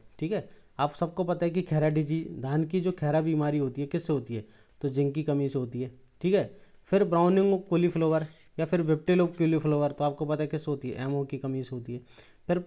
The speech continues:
purple coloration of maize, ठीक है, मक्का की पत्तियों में पर्पल कलर आना किसके कारण होता है? फास्फोरस की कमी से। फिर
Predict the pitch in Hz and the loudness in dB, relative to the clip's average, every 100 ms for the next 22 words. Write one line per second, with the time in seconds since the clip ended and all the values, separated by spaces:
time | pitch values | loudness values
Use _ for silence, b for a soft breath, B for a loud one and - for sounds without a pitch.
0 | 175 165 - 190 190 165 170 170 170 170 | 2 4 2 2 2 2 2 2 0 0
1 | 165 160 131 - - - 165 190 165 151 | 2 2 2 -4 -20 -6 -2 0 0 0
2 | 165 165 180 170 147 - 156 185 269 B | -2 -2 -2 -4 -6 -2 0 0 -4 B
3 | B _ 165 170 208 202 180 165 147 135 | B _ 0 2 2 4 2 4 2 0
4 | - 156 - 196 202 165 127 123 - 147 | -4 -4 -2 0 2 2 0 -4 -4 -6
5 | - 156 156 156 156 147 143 139 139 b | -4 -2 -2 -2 -4 -2 -2 -4 -8 b
6 | b b _ 180 208 | b b _ 2 2